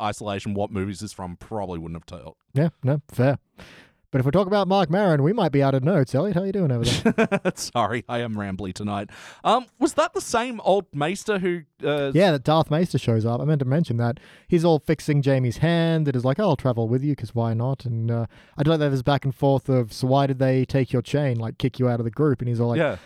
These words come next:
Speaker 2: "Oh, you know, I need to understand disease, and to do that, I need to study." It's like, "You, you, you experimented on sick people, didn't you?" Like,
Speaker 1: Mm.
Speaker 2: "Ah,
Speaker 1: <laughs>
Speaker 2: maybe you, you did, didn't you?" And there were poor people that you got picked off the street. I mean, they weren't, yeah, they were old people. <laughs>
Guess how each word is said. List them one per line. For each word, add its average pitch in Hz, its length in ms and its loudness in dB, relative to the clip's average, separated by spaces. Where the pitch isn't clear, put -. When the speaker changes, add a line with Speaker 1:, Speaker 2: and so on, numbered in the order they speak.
Speaker 2:
"Oh, 285 180 4
you 165 180 4
know, 156 340 4
I 139 140 2
need 147 220 0
to 147 120 2
understand 156 480 0
disease, 226 560 2
and 127 100 0
to 139 80 -4
do 214 220 2
that, 208 160 0
I 214 60 -2
need 220 160 -2
to 226 80 -2
study." 247 380 2
It's 139 100 -2
like, 139 80 -4
"You, 156 220 4
you, 151 240 4
you 147 120 4
experimented 127 600 0
on 120 240 0
sick - 220 -4
people, 113 240 -4
didn't 113 240 -6
you?" 117 220 -6
Like, 127 140 -6
Speaker 1:
Mm. 135 120 -2
Speaker 2:
"Ah, - 520 -4
Speaker 1:
<laughs> 113 40 -4
Speaker 2:
maybe 127 800 0
you, 160 300 -6
you 147 100 2
did, 117 300 -6
didn't 139 260 -10
you?" 147 100 -6
And 139 200 0
there 147 100 4
were 139 100 2
poor 143 280 0
people 156 400 -2
that 135 160 -2
you 127 80 -2
got 131 160 0
picked 139 180 -2
off 135 80 -4
the 127 80 -2
street. 139 240 -2
I 214 220 2
mean, 180 340 2
they 156 140 4
weren't, 156 180 2
yeah, 123 120 -4
they 120 100 -8
were 117 100 -6
old 113 100 -6
people. - 280 -12
<laughs> - 0 -